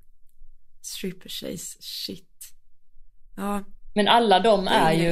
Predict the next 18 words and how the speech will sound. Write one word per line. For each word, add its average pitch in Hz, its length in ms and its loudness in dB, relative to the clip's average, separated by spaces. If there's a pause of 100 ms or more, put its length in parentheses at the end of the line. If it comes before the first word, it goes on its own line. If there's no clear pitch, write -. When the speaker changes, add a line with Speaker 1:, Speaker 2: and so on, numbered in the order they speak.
(160)
Speaker 2:
ju, 165 60 0
alla 202 240 4
de 202 180 4
tre 135 260 0
är 170 300 6
ju 160 160 0
väldigt 175 440 0
så 156 200 0
vinnarskalliga 165 760 0 (640)
av 226 220 4
sig. - 300 -8 (2250)
Speaker 1:
Ja, 202 120 -2
men 208 120 -2
du, 254 300 2
du 247 200 -6
kommer 254 300 -6
där 208 200 -2
underifrån. 233 580 -6